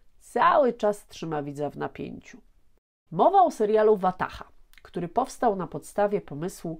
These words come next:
Kamila Chomiuka. Serial został nakręcony dla sieci H B O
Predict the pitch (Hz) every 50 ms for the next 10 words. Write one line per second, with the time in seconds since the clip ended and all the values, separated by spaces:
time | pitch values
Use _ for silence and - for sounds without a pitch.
0 | - - - 185 202 262 294 294 254 - - 175 170 156 135 - - - - -
1 | - - - _ - - - - - - - - - - - - - - - -
2 | 359 415 466 440 349 311 294 269 - - 269 254 240 226 - - 196 185 185 -
3 | 233 233 247 240 196 190 185 - - 214 208 - - - - 190 202 185 185 -
4 | 175 156 143 135 151 190